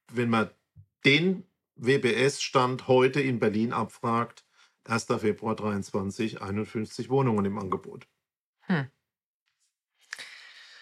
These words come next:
Speaker 2: Ja.
Speaker 1: Und
Speaker 2: Wird, ja.
Speaker 1: zehn Prozent brauchen wir.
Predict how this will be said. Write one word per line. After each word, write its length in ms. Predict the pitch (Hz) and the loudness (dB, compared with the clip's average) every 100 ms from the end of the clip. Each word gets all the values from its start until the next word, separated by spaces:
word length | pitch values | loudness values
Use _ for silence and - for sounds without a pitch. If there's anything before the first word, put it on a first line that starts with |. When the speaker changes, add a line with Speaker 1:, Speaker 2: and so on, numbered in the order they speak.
| - | -10
Speaker 2:
Ja. 320 | - 208 120 - _ _ _ _ _ - - - _ _ - | 4 6 6 2 _ _ _ _ _ -20 -20 -20 _ _ -10
Speaker 1:
Und 200 | - 135 | 0 0
Speaker 2:
Wird, 200 | 139 - _ 151 | 0 -10 _ 0
ja. 80 | |
Speaker 1:
zehn 200 | 156 131 | 4 4
Prozent 440 | 113 131 135 143 143 | 4 0 0 -4 2
brauchen 340 | 127 127 110 | 2 4 2
wir. 160 | 98 | -2